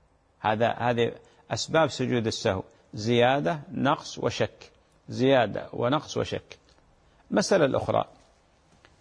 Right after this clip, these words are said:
أي ركن يتركه المصلي في الصلاة ما تصح الصلاة إلا به؟ طبعًا أتكلم على النسيان، لأن المتعمد هذا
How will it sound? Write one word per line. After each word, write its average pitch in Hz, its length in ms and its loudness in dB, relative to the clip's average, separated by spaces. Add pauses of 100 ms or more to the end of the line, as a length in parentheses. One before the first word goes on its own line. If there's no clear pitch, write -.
(480)
أي 196 200 4
ركن 107 420 0 (640)
يتركه 151 500 0
المصلي 98 640 -2 (140)
في - 60 -2
الصلاة 104 560 -2 (460)
ما 170 260 0
تصح 190 400 -2
الصلاة 135 340 0
إلا 131 300 4
به؟ 87 160 -8 (880)
طبعًا 123 280 0
أتكلم 143 440 0
على 135 160 4
النسيان، 139 480 0 (540)
لأن 110 220 0
المتعمد 131 680 0
هذا - 540 0